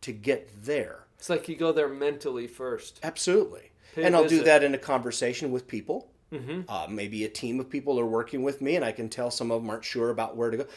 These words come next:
Speaker 1: Well, let's talk and let's think about what we could do and get people engaged in that process. Children do this all the time. Little kids especially. I love watching
Speaker 2: Right.
Speaker 1: my granddaughters. They're learning new things. Well, they can see in their mind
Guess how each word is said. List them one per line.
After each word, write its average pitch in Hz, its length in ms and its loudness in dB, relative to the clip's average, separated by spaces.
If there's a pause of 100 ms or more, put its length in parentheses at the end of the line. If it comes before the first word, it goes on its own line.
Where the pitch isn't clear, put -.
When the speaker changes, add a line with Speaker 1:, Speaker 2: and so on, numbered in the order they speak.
(140)
Speaker 1:
Well, 170 100 2
let's 202 220 -2
talk - 420 -2
and 147 140 -6
let's 143 220 -4
think 160 320 -6
about 127 600 -2
what 113 220 -6
we 107 120 -6
could 101 380 -12
do 208 380 0 (560)
and 147 120 -6
get 170 140 -2
people 165 260 -2
engaged 131 440 0
in 127 60 -4
that 117 200 -6
process. 202 340 -4
Children 269 400 -2
do 123 120 -2
this 107 180 -6
all 98 100 -4
the 98 80 -16
time. 175 280 -6 (1040)
Little 170 240 8
kids 107 240 0
especially. 156 420 -2
I 104 60 -10
love 135 360 8
watching 120 300 2
Speaker 2:
Right. 104 120 0
Speaker 1:
my - 20 -4
granddaughters. - 720 -4
They're 131 260 4
learning 143 480 6
new 127 140 0
things. - 480 -2 (300)
Well, 156 320 2 (120)
they 170 200 4
can 156 180 -2
see 254 400 0
in 151 120 2
their 123 120 2
mind 117 600 -6